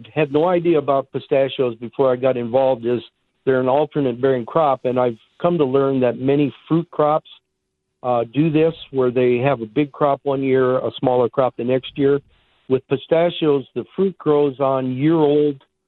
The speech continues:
wood, so you actually grow the fruit bud the year before it produces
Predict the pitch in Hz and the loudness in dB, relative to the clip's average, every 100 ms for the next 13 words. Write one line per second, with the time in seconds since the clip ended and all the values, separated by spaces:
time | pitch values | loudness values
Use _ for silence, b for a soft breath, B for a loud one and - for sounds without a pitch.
0 | - 143 180 117 - - 135 120 - _ | -6 0 0 -2 -8 -2 0 -2 -6 _
1 | _ 135 139 151 - 143 156 160 127 - | _ 0 0 0 -4 -4 0 0 -2 -2
2 | 180 170 139 135 123 127 135 139 127 - | -2 -2 -2 -2 -2 -4 -2 -2 -4 -2
3 | 135 117 - 127 135 - 110 | -2 -2 -6 -4 -2 -4 -10